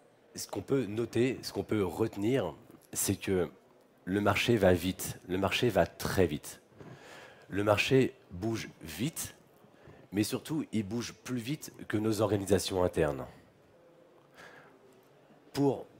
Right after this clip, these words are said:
comprendre le marché, que, on peut se faire un, un retour arrière. Le marché de la collaboration à distance, tout ce qui est pratique collaborative, a commencé dans les années quatre-vingt-dix, quatre-vingt-quinze.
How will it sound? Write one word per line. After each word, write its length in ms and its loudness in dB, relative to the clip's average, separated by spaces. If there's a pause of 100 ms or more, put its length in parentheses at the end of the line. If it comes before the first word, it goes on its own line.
(220)
comprendre 440 0
le 60 -2
marché, 440 2 (1200)
que, 200 8 (760)
on 80 0
peut 340 2
se 140 -8
faire 220 4
un, 240 2
un 80 4
retour 360 0
arrière. 380 6 (1080)
Le 120 -2
marché 260 2
de 60 4
la 80 8
collaboration 640 2
à 60 0
distance, 480 -2
tout 100 -14
ce 80 -12
qui 80 -2
est 60 2
pratique 380 0
collaborative, 840 2 (180)
a 140 -2
commencé 440 -4
dans 120 -2
les 160 0
années 140 0
quatre-vingt-dix, 520 -4
quatre-vingt-quinze. 760 -2